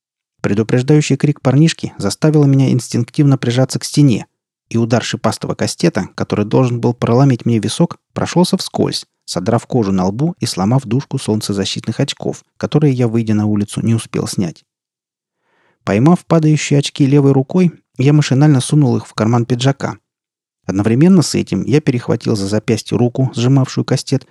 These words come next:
и выдернул из-за лестничной перегородки здоровенного бугая с бритым наголо черепом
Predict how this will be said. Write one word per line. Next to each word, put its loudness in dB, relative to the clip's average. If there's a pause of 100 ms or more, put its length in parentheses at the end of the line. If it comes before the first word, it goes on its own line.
(240)
и -2
выдернул 4
из-за -2
лестничной 0
перегородки 0
здоровенного 2
бугая 0
с -14
бритым -2
наголо 0
черепом 0